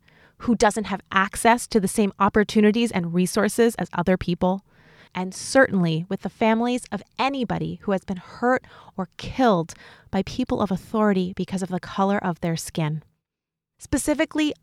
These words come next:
I believe Black Lives Matter, and I fiercely condemn police violence against Black people and people of color. I stand with them,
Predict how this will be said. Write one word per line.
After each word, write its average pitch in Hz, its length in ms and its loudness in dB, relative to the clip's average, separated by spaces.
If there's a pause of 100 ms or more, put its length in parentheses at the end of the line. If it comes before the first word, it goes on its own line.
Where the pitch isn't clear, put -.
I 240 200 4
believe 220 680 4 (220)
Black 233 420 4
Lives 202 480 2
Matter, 175 460 2 (500)
and 220 140 2
I 220 80 2
fiercely 233 760 0
condemn 190 440 2
police 202 440 -2
violence 196 500 0
against - 340 -4
Black 185 240 -2
people 220 460 -6
and 202 100 -4
people 170 320 -2
of 160 80 -4
color. 160 400 -6 (840)
I 214 100 4
stand 220 400 2
with 233 160 0
them, 226 320 0